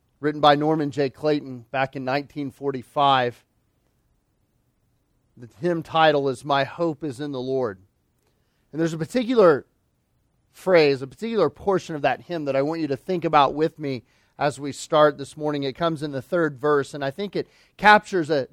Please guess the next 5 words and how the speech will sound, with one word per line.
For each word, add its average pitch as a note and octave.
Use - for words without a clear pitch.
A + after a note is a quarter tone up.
beautiful D#3
and C#3+
critical F#3
component D#3
of E3+